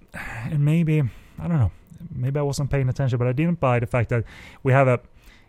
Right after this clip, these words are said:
the wife of Vincent Chow's, she has to transform herself into a, more of a military savvy wife because she needs to pr-, protect another city. And that's a good idea.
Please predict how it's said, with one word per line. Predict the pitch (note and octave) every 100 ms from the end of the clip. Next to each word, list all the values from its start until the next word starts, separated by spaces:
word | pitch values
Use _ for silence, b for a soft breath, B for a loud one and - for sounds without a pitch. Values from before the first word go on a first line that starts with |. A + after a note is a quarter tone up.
| _ -
the | - C3
wife | A#2 C3+ C#3 A#2+
of | A#2
Vincent | A#2 G#2+ G#2+
Chow's, | G#2+ A2+ G#2+ - -
she | - - A#2+
has | A2+ G2+
to | - A2+ G#2 - _ -
transform | - A#2+ - A#2 G#2+
herself | G#2 A2+ G#2
into | G2+ A#2 G#2+
a, | C3+
more | A#2+ A#2 A2+
of |
a | A2+
military | B2 C#3+ B2 A#2 G2 G#2+
savvy | C3 G#2 F#2 C2+
wife | C#2 - - -
because | A#2
she | - A#2
needs | G#2+
to | -
pr-, | - G#2+ -
protect | - B2 - - - - B B B B
another | B2+ C3 C3
city. | - - - - - _ -
And | B2
that's | F#3 G#3
a |
good | C3+ D3+ C3+
idea. | A#2 G2 - -